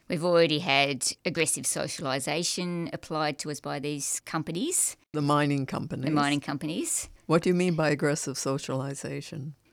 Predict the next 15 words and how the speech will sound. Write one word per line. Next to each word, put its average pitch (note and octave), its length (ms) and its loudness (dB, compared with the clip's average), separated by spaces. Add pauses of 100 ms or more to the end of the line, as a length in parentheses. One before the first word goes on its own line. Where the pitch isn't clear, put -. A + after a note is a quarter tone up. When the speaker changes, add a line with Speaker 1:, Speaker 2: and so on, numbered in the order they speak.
Speaker 1:
And F3 120 2
it's F3 180 6
the - 180 2
art G3 440 2
of D3+ 240 -2
going D#3+ 320 0
into D3 180 -2
a C#3+ 40 -2
community C#3 640 0
and C#3+ 120 -2
making C3+ 320 -2
them C#3+ 200 -2
want C#3+ 420 -2
your C#3 240 -2
mine. C3 440 -2